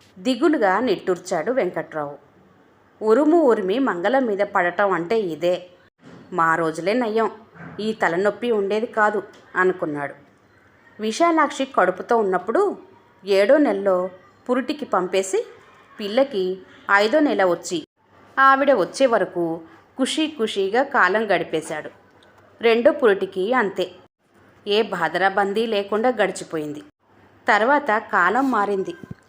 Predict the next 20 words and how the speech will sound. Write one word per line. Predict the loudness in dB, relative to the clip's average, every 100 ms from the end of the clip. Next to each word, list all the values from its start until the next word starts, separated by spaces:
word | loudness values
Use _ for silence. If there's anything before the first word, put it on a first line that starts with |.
| _ _
కూతురికి | 0 2 2 0 -2
పెళ్ళి | -2 -2 0 0 -2
అయింది. | -4 -8 -12 -18 _ _ _ 2
అల్లుడు | 2 4 0 0 -2 -6 -12 _ _ 0
కంప్యూటర్ | 0 -2 0 2 2
ఇంజనీర్, | 0 -2 -6 -8 -12 _ _ 0
అమెరికాలో | 0 0 -2 0 2 2
ఉన్నాడు. | 0 -6 -10 -14 _ _ _ _ _ -4
కూతుర్ని | -2 0 0 0 -2 -4 -10 -6 0
అంత | 0 0 -4
దూరం | -2 0 0
పంపిస్తుంటే | 0 -4 -6 -8 -6 0 2 2 -2 -10 -20 _ -2
గుండె | 0 0
బరువెక్కింది. | -2 -4 -4 -4 -4 -8 -12 -12 -16 _ _ _ _ _ _ _ 0
ఆ | 2
తర్వాత | 2 0 0 -2 -2 -6 -10 -18 _ _ 0
అమ్మాయి | 2 2 0
పంపించిన | 2 0 -2 -6 -6 -6 -6
ఫోటోలు | -2 -2 0 0 0 -2 -4 -8
అవి | -8 -6 -6